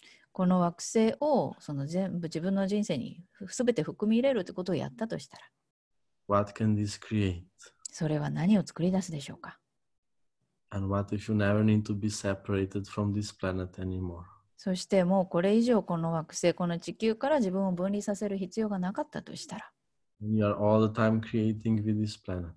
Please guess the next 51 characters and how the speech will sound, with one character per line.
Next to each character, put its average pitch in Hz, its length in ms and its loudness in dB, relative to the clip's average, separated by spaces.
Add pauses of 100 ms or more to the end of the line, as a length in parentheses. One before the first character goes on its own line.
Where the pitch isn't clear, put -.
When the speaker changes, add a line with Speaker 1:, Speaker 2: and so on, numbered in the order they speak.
(380)
Speaker 1:
私 160 280 0
た 156 120 -2
ち 156 100 -4
は 151 80 -2
常 214 360 4
に 220 420 4 (280)
こ 180 120 -2
の 165 80 0
惑 156 180 -4
星 233 140 2
と 240 100 2
共 254 260 4
に 160 240 0
作 - 200 -8
り 127 80 -2
出 135 140 -4
し - 80 -12
て - 80 -10
い - 100 -12
ま - 180 -18
す。 - 200 -20 (1200)
Speaker 2:
And 104 180 -2
you 104 80 2
allow 101 400 6
your-, 110 400 0 (260)
that 107 240 0
this 110 340 4
planet 110 520 2
is 101 160 2
gifting 104 580 0
you. 98 220 0 (480)
Speaker 1:
そ 170 200 -6
し - 120 -10
て 247 200 6
こ 220 120 0
の 165 120 2
惑 156 180 -6
星 208 200 4
が 190 100 4
あ 165 40 2
な 214 120 4
た 226 120 4
に 160 120 0
ギ 190 120 0
フ 254 80 -6
ト 427 120 0
し - 100 -8
て - 100 -8
い 147 100 -6
ま 156 180 -10
す。 - 280 -16